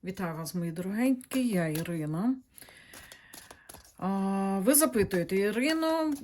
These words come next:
зробіть, будь ласка, розклад, чи буде підписаний мир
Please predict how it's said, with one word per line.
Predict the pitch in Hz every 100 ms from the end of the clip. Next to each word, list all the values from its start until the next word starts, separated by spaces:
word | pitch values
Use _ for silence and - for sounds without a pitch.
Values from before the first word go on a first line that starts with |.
| -
зробіть, | 180 247 254 320
будь | 269 240
ласка, | 254 262 - - 240 247 247
розклад, | 220 233 247 - 196 190 180
чи | - 208
буде | 190 269 254 277
підписаний | 214 185 - 226 - 180 175 165
мир | 170 185 254